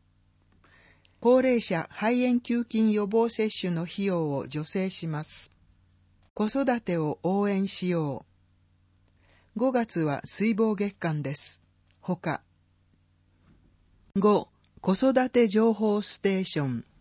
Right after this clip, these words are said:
赤ちゃん交流広場、バンビプチ。絵本の音楽会、ほか。六、健康だより。医食同源介護予防教室、会津元気塾、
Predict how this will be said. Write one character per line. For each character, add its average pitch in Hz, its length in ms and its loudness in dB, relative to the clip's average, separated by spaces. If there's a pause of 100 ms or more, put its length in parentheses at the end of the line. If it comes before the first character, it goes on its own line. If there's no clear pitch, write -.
(140)
赤 254 280 2
ち 247 120 0
ゃ 233 60 4
ん 220 180 4
交 214 280 4
流 208 220 0
広 180 360 -2
場、 139 260 -2
バ 160 220 0
ン 240 140 2
ビ 208 160 -2
プ 175 160 -4
チ。 - 340 -8 (720)
絵 202 80 2
本 262 320 4
の 202 220 4
音 202 240 2
楽 202 300 -4
会、 147 320 -4 (260)
ほ 165 180 -4
か。 - 260 -4 (1500)
六、 202 520 0 (540)
健 254 300 4
康 247 240 2
だ 220 160 2
よ 180 160 0
り。 123 220 -4 (1120)
医 220 100 2
食 226 360 2
同 202 280 2
源 196 360 0
介 240 220 0
護 240 180 2
予 240 160 2
防 233 280 2
教 208 340 0
室、 - 500 -4 (140)
会 208 240 2
津 202 180 2
元 214 240 2
気 226 220 0
塾、 165 480 -4